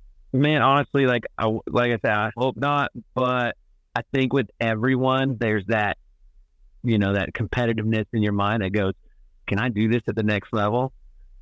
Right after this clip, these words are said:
Um, and, you know, his kids are getting older. I wonder if he, he flirts with it just because it's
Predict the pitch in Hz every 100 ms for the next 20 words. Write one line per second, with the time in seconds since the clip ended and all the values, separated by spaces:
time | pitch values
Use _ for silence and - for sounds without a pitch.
0 | - - - 113 101 101 92 92 - -
1 | 117 113 117 110 104 - - 135 123 123
2 | 117 113 110 107 117 117 117 120 117 101
3 | 104 120 127 117 - 117 107 107 98 -
4 | 117 131 - 120 107 104 113 110 135 139
5 | 123 117 - _ _ _ 123 117